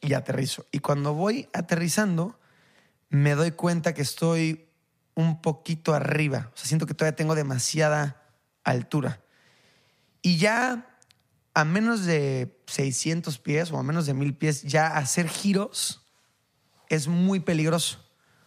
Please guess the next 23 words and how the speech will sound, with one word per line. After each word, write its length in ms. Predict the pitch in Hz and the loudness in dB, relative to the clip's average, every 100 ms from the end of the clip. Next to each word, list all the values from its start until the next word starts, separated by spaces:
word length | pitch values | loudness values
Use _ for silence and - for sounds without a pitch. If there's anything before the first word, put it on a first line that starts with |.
| _ | _
Porque 240 | - 147 - | -2 -2 0
si 100 | 180 | -2
haces 180 | 190 190 | 0 0
un 140 | 196 | 2
mal 220 | 190 190 | 2 2
giro, 540 | 156 190 190 262 349 - _ _ _ | 0 0 2 0 -4 -16 _ _ _
tu 140 | - 135 | -10 -4
copa 200 | 160 165 | -2 0
se 120 | 156 | -2
puede 220 | 175 175 | 0 -2
cerrar 640 | - 170 196 208 226 226 - - - | 0 0 2 4 2 -2 -16 -20 -4
o 160 | 147 - | -4 0
caes 300 | 170 175 175 | 2 2 2
mucho 480 | 202 214 - 214 - | 4 2 0 -2 -2
y 80 | 160 | 0
ya 120 | 170 | 0
no 100 | 175 | 0
tienes 200 | 185 175 | -2 0
tanta 220 | 190 185 | 0 0
altura 460 | 175 151 175 185 185 | 0 -2 0 0 0
para, 580 | 139 135 123 113 - - _ _ _ _ | -2 -2 -2 -6 -10 -16 _ _ _ _
para 200 | - 143 | -2 0
compensar. 640 | 139 139 139 135 220 196 | -2 -6 -4 -2 -2 -4